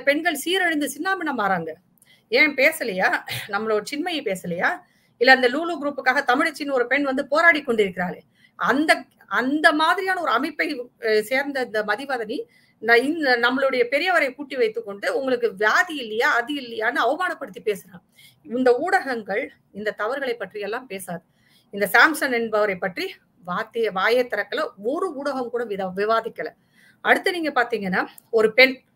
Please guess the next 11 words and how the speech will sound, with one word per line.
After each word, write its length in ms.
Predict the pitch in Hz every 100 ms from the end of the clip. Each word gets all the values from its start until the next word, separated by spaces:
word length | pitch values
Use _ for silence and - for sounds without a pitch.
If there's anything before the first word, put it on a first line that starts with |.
| _ _ _ _ -
பாலியல் 540 | 233 320 339 320 320
கூட்டு, 280 | - 294 233 - -
ஒரத்த 380 | 190 247 311 339
நாடுல, 340 | 254 190 170 170 - _ _ _ _
திருச்சிக்கு 320 | 277 277 262
பக்கத்துல, 360 | 214 202 190 143 - _ _ _ _ -
தஞ்சாவூர் 380 | 220 277 277 226
பக்கம் 260 | 214 240
இருக்கும் 200 | 214 208
அந்த 160 | 190 190
ஊரு 300 | 214 233